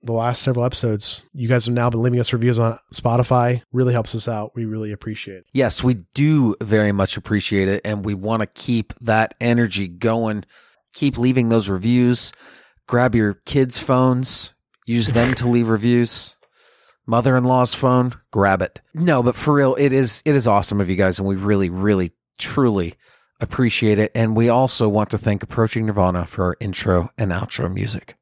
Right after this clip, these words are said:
Speaker 1: You can find Chris and I on social media. You can find me, Jesse, on Twitter and Instagram at Jesse Aiken. That's J S S E E A K I N. Chris, where can everyone find you?
Speaker 2: You can find me on Twitter at Chris Bruffett, B R U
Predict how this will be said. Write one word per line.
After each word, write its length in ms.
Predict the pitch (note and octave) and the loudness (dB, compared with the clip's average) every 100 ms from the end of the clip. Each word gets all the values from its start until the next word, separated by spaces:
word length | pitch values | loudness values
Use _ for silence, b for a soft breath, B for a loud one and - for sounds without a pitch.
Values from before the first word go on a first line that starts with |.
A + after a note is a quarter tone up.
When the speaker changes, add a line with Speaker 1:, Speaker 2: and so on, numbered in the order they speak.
| - | -6
Speaker 1:
You 120 | E3 | -2
can 120 | F#3 | -2
find 220 | F#3+ E3+ C#3 | 0 0 0
Chris 200 | D#3+ - | -2 0
and 60 | C#3+ | 0
I 40 | |
on 60 | C3 | 0
social 320 | C3+ C3 C3 | 0 0 0
media. 160 | C3+ | 0
You 100 | B2 | 0
can 140 | A#2 C3 | -2 -2
find 400 | C3 B2 B2 A2+ | 0 0 0 0
me, 220 | A#2 B2+ | 0 0
Jesse, 380 | B2 A#2+ - B2+ | 2 0 0 0
on 260 | A2 A#2+ A#2+ | 0 0 0
Twitter 240 | - C3 | 0 0
and 100 | B2+ | 2
Instagram 560 | B2 - B2 A#2 A#2 A#2 | 0 0 -2 0 0 -4
at 220 | C#3 D3+ B2 | -2 -2 0
Jesse 340 | B2+ - B2 | -2 0 0
Aiken. 340 | A#2 A#2+ A2+ - - | 0 0 0 -4 -4
That's 280 | F#3+ - - | -2 -2 -2
J 240 | C#3 B2+ | 0 0
S 120 | B2 | 0
S 160 | B2+ - | 0 0
E 220 | B2 B2 | -2 -2
E 200 | D3 E3 | -2 -2
A 220 | B2+ B2+ B2 | 0 0 0
K 200 | - A#2 | -2 -2
I 180 | G2 A2 | -2 -2
N. 260 | E3 F#3 - _ - | 0 -2 -8 _ -4
Chris, 280 | E3 D#3 | 0 0
where 100 | D#3 D3 | 0 2
can 100 | C3+ | 2
everyone 260 | A#2+ A2 | 2 2
find 300 | - A2 G2+ | 0 0 0
you? 220 | F#2+ G2 F2 _ | -4 -6 -10 _
Speaker 2:
You 140 | C3+ | -4
can 160 | C3+ G#2 | 0 0
find 400 | - G#2+ G2 F#2 | 2 2 2 2
me 160 | G2 F#2+ | 2 2
on 280 | F2+ F#2+ F#2 | 2 2 0
Twitter 440 | - G2+ F#2+ - | 0 2 2 0
at 300 | B2 G#2+ - - - | -2 -2 -4 -10 -4
Chris 340 | - F#2 - - | -2 -2 -4 -6
Bruffett, 540 | A2+ G2+ G2 G#2+ - - | -2 0 2 0 -2 -4
B 160 | - A#2 | -2 2
R 140 | G2 | 2
U 360 | G2 F#2+ F#2+ | 2 4 2